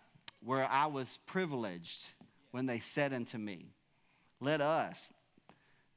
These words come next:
That means a corporate moment, not just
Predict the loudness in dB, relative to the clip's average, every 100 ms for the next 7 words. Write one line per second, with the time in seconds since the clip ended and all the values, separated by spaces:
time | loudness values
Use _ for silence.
0 | -20 _ _ _ 0 2 4 2 2 0
1 | -4 -12 -20 -4 -2 -2 -2 2 2 2
2 | -2 0 0 0 -2 2 2 2 0 -2
3 | -2